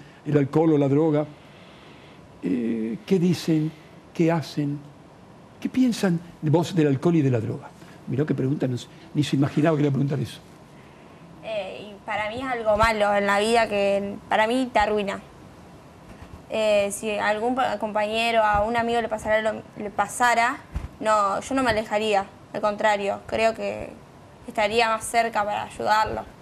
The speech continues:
Speaker 2: eh, en mi caso, ¿no es cierto?
Speaker 1: Qué lindo eso, porque el, el alcohólico y el que toma drogas es un enfermo.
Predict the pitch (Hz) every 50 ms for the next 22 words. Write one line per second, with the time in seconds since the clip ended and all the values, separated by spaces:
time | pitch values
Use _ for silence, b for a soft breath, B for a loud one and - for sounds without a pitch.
0 | B B B B B B B B B B B B B - - - - - - -
1 | - - - - 220 226 214 220 - 208 202 - - - 196 196 - - - -
2 | - - - - 233 - - 208 202 202 - 208 220 - - - - - - -
3 | 151 139 151 156 143 131 120 131 131 104 - - 120 101 B B B B B B
4 | B B B B B B - - - - - 160 147 139 - 143 143 139 143 156
5 | 156 147 - - 147 131 131 131 127 127 127 123 120 123 147 - - - - -
6 | - - - - - - - - - - 156 139 139 143 131 123 - 165 190 185
7 | 151 131 - - 127 135 135 - - - - - - - - - - - - -
8 | - 135 120 - 147 - - 156 151 139 139 139 139 113 107 98 95 - - -
9 | - - - - - - 156 139 - - 160 139 113 - - 170 151 113 98